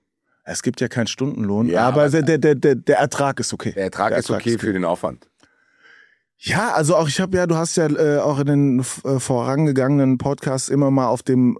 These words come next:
Speaker 1: auf dem Wort Lifestyle rumgeritten.
Speaker 2: Mhm.
Speaker 1: Das gehört meiner Meinung nach, oder hat es dazu gehört, dieses Streetlife,
Speaker 2: Ah, okay.
Speaker 1: dass du halt Drogen verkaufst, dass du Leute überfällst, dass du jemandem mal in die Schnauze haust.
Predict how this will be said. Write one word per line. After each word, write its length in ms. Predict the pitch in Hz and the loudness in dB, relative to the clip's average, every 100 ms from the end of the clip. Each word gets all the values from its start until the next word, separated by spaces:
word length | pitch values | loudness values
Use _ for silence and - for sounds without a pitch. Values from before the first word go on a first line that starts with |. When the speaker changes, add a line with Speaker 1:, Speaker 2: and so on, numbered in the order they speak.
| - | -4
Speaker 1:
auf 160 | 120 | -2
dem 180 | 135 117 | 0 0
Wort 300 | 127 131 - | 0 -2 -4
Lifestyle 720 | 113 120 165 170 - 123 113 117 | -4 -2 -2 -4 -4 -2 0 0
rumgeritten. 800 | 113 123 117 107 117 - 156 156 | 2 2 2 0 -2 0 -2 -4
Speaker 2:
Mhm. 220 | 76 104 - _ _ _ _ _ _ - _ _ _ _ _ _ _ _ | -12 -18 -20 _ _ _ _ _ _ -20 _ _ _ _ _ _ _ _
Speaker 1:
Das 180 | - - | -6 -4
gehört 380 | 156 135 180 - | 0 0 0 0
meiner 420 | 151 156 208 196 | 0 2 2 2
Meinung 280 | 160 165 175 | 2 2 0
nach, 140 | 165 - | 0 0
oder 160 | 135 123 | -2 0
hat 180 | 165 | -2
es 220 | - - - | -4 -4 -8
dazu 400 | 202 143 - 165 | -4 -2 0 0
gehört, 260 | 143 127 120 | 2 2 0
dieses 300 | 131 127 - | -2 -2 -4
Streetlife, 800 | - 196 208 127 117 147 - - _ - _ _ _ | -2 -2 0 2 2 0 -6 -18 _ -20 _ _ _
Speaker 2:
Ah, 100 | 90 87 | -12 -6
okay. 40 | |
Speaker 1:
dass 160 | 131 135 | -4 -2
du 80 | 165 | 0
halt 140 | 151 | 0
Drogen 260 | 143 185 190 | 2 2 2
verkaufst, 540 | - 180 175 170 160 | -2 -2 0 0 0
dass 120 | 160 - | -4 -2
du 60 | 151 | 2
Leute 240 | 170 175 | 2 2
überfällst, 600 | 170 160 - 160 160 - | 2 0 0 0 0 0
dass 120 | 156 - | -2 2
du 60 | |
jemandem 280 | 156 160 151 | 2 2 2
mal 100 | 156 | 2
in 60 | 147 | 2
die 60 | 139 | 0
Schnauze 420 | 170 170 - 160 | 0 0 0 0
haust. 380 | 156 151 - | 0 0 -4